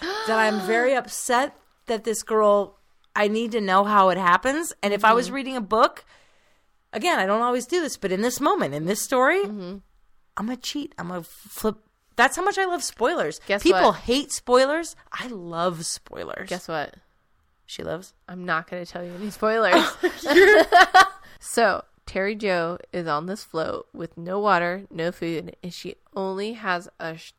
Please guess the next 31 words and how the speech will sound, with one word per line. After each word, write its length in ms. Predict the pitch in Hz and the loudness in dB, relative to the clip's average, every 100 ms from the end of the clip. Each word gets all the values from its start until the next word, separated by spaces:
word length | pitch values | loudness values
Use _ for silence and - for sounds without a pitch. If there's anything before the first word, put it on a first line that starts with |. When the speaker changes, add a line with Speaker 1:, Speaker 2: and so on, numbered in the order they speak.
| _ | _
Speaker 2:
thin 180 | 214 247 | -8 -8
shirt 340 | - 180 170 - | -6 -4 -4 -6
and 140 | 165 | -16
P 160 | - 185 | -16 -8
J 180 | 175 - | -8 -8
pants 300 | - - - | -12 -14 -12
on. 240 | - 185 _ - | -12 -14 _ -18
Speaker 1:
Okay. 400 | - 180 175 226 | -14 -12 -10 -8
Speaker 2:
And 160 | 196 185 | -8 -6
the 80 | 170 | -6
natural 520 | 160 143 - 226 233 | -4 -6 -6 -8 -6
waves 340 | 214 185 180 | -4 -6 -8
of 60 | 185 | -8
the 120 | 185 | -6
ocean 280 | 170 - 156 | -6 -8 -12
are 120 | 139 | -14
splashing 760 | - - 147 120 - 220 226 220 | -16 -6 -2 -2 -4 -10 -8 -6
onto 320 | 180 185 226 | -4 -4 -6
the 80 | 247 | -6
float, 300 | 202 185 - | -4 -4 -4
causing 400 | - 156 165 170 | -6 -6 -6 -10
her 120 | 156 | -12
to 80 | 165 | -10
get 200 | 190 147 | -10 -2
wet. 260 | 240 - - | 0 0 2
Speaker 1:
Yeah, 240 | 339 339 202 | 4 4 2
which 220 | 247 - | -6 -4
makes 200 | 233 233 | -6 -6
you 80 | 247 | -10
colder. 640 | - 277 311 202 - - _ | -4 -4 -4 -6 -10 -16 _
Speaker 2:
Yes. 560 | 208 269 294 160 - | -10 -4 -4 -4 -10